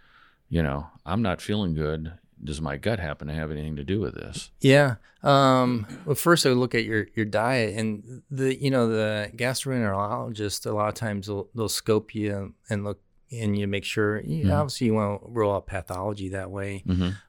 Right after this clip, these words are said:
Speaker 2: uh, polyps and tumors in the intestinal tract and things like that. It's good to have a screening for that. Um, but the other thing is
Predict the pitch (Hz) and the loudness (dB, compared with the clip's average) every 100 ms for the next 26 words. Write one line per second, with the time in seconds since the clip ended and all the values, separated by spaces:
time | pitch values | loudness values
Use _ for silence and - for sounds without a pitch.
0 | - 98 92 - 107 95 98 92 - - | -4 0 0 0 0 0 -2 -6 -8 -8
1 | 90 85 87 - - 101 95 90 95 92 | -8 -8 -12 -12 -2 -2 -2 -6 -10 -10
2 | 90 - 95 98 - 90 87 101 95 92 | -10 -8 -8 -8 -10 -10 -10 -12 -10 -6
3 | 95 87 90 95 - 113 98 98 92 - | -8 -8 -10 -8 -4 -4 -2 -4 -4 -8
4 | - 92 87 98 107 _ _ _ _ - | -8 -10 -8 -10 -10 _ _ _ _ -2
5 | 101 95 95 104 - - _ _ 120 113 | 2 2 0 -4 -10 -20 _ _ 2 2
6 | 110 107 107 - _ _ _ - 131 123 | 4 0 -4 -8 _ _ _ 6 8 8
7 | 170 170 113 107 107 | 6 2 -2 -2 -4